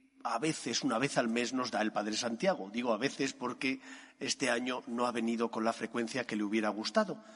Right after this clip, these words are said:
pero el próximo sábado sí le tendremos aquí con nosotros para que nos imparta esta charla de formación. A las siete de la tarde, aquí en el templo, el próximo sábado. Estáis todos invitados. En segundo lugar,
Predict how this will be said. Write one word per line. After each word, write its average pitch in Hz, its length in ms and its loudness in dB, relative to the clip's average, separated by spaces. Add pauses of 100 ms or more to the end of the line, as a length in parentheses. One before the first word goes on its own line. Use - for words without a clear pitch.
(280)
pero 135 140 -2
el 165 80 0
próximo 170 360 -2
sábado 139 600 -2
sí 165 260 4
le 110 80 -2
tendremos 110 480 -4
aquí 127 240 -4
con 127 180 0
nosotros 196 640 0 (260)
para 107 200 -4
que 117 100 -4
nos 113 180 -2
imparta 123 640 -2
esta 117 400 -2 (240)
charla 107 380 -2
de 101 100 -6
formación. 101 640 -8 (200)
A 98 100 -8
las 104 160 0
siete 120 280 0
de 117 80 0
la 175 120 0
tarde, 113 340 -4 (280)
aquí 113 400 -4
en 131 160 -2
el 160 100 -2
templo, 110 460 -6 (260)
el 131 160 0
próximo 107 420 -2
sábado. 92 520 -4
Estáis - 380 -2
todos 185 380 -4 (140)
invitados. - 720 -10 (640)
En - 80 -2
segundo 135 340 0
lugar, 143 340 -2